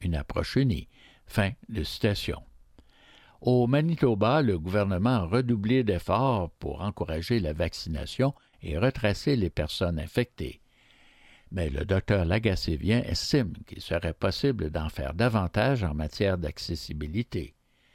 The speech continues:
Cela impliquerait garantir la distribution des vaccins dans toutes les pharmacies et cliniques et d'inciter les personnes qui n'ont reçu qu'une seule dose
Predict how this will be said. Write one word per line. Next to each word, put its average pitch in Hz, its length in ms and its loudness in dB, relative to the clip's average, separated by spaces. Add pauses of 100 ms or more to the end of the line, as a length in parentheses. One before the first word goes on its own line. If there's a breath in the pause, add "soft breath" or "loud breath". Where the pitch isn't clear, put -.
(420 soft breath)
Cela 107 320 2
impliquerait 120 720 0 (160)
garantir 82 680 0
la 76 160 -4
distribution 107 760 -2
des 76 140 -2
vaccins 131 560 0
dans 80 300 -6
toutes 101 220 0
les 95 80 2
pharmacies 90 560 -2
et 80 120 0
cliniques 101 580 -2 (680 soft breath)
et 87 380 -2
d'inciter 156 560 2
les 107 180 2
personnes 120 580 2
qui - 180 -8
n'ont 78 180 -2
reçu 92 400 0
qu'une 78 460 -4 (120)
seule 107 320 2
dose 113 480 2